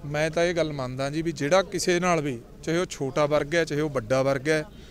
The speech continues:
ਚਾਹੇ ਉਹ ਮੱਧਮ ਵਰਗ ਹੈ, ਕੋਈ ਵੀ ਵਰਗ ਦਾ ਬੰਦਾ ਜਿਹੜਾ ਕਿਸੇ ਨਾਲ ਧੱਕਾ ਕਰੂਗਾ ਉਹਦੇ ਨਾਲ ਇਹੀ ਹੋਊਗਾ। ਇਹ ਤਾਂ ਫਿਰ ਵੀ discipline 'ਚ ਕੀਤਾ ਉਹਨਾਂ ਨੇ, ਜੇ ਕਿਤੇ ਐਂ ਕੋਈ ਪੰਜਾਬ 'ਚ ਕਰੇ ਇੱਦਾਂ ਫਿਰ ਉਹ ਮਤਲਬ ਵੱਧ ਹੋਊਗਾ। ਇਸ ਕਰਕੇ ਵੀ ਉਹਨਾਂ ਨੂੰ ਵੀ ਸਮਝਣਾ ਚਾਹੀਦਾ ਖੱਟਰ ਜੀ ਨੂੰ,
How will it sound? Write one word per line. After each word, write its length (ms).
ਚਾਹੇ 180
ਉਹ 80
ਮੱਧਮ 360
ਵਰਗ 200
ਹੈ, 60
ਕੋਈ 260
ਵੀ 120
ਵਰਗ 200
ਦਾ 180
ਬੰਦਾ 240
ਜਿਹੜਾ 200
ਕਿਸੇ 240
ਨਾਲ 120
ਧੱਕਾ 320
ਕਰੂਗਾ 400
ਉਹਦੇ 260
ਨਾਲ 160
ਇਹੀ 260
ਹੋਊਗਾ। 380
ਇਹ 60
ਤਾਂ 120
ਫਿਰ 180
ਵੀ 160
discipline 520
'ਚ 60
ਕੀਤਾ 280
ਉਹਨਾਂ 220
ਨੇ, 140
ਜੇ 120
ਕਿਤੇ 220
ਐਂ 140
ਕੋਈ 160
ਪੰਜਾਬ 420
'ਚ 100
ਕਰੇ 240
ਇੱਦਾਂ 360
ਫਿਰ 120
ਉਹ 260
ਮਤਲਬ 280
ਵੱਧ 260
ਹੋਊਗਾ। 500
ਇਸ 160
ਕਰਕੇ 300
ਵੀ 100
ਉਹਨਾਂ 220
ਨੂੰ 80
ਵੀ 80
ਸਮਝਣਾ 360
ਚਾਹੀਦਾ 300
ਖੱਟਰ 280
ਜੀ 140
ਨੂੰ, 160